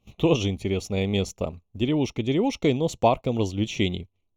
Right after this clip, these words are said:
Катание на каретах, павильоны в виде рыб. Хотел посмотреть на это поближе, но заехал в тупик, э, при том, что на этой улице было довольно темно.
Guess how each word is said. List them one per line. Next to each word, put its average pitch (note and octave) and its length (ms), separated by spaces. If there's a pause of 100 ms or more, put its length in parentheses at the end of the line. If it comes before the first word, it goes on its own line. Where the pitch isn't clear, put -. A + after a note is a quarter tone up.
Катание G2+ 440
на F#2+ 120
каретах, F3+ 640
павильоны G2+ 580
в D#3+ 60
виде D3+ 220
рыб. D3+ 260 (480)
Хотел B2 260
посмотреть G2+ 420
на G2+ 60
это F#2+ 160
поближе, E3 480
но C3 180
заехал G2 460
в - 100
тупик, A3 460
э, G#2 320
при F#2+ 140
том, C3 180
что - 180
на F2+ 100
этой F2+ 260
улице G#2 420
было F2+ 240
довольно F2 380
темно. F#2+ 440